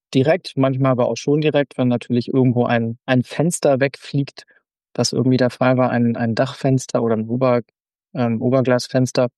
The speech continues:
dann musst du dich darum irgendwie direkt kümmern.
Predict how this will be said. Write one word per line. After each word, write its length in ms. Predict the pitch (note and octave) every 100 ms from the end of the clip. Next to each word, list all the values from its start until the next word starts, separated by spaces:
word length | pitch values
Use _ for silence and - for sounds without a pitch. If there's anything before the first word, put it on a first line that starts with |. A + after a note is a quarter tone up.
| _ _ _ _ _
dann 160 | - A#2+
musst 160 | B2+ -
du 20 |
dich 140 | B2 A#2+
darum 320 | B2 B2 B2
irgendwie 180 | A#2+ A#2+
direkt 300 | A#2 B2 -
kümmern. 380 | C3+ C3 B2+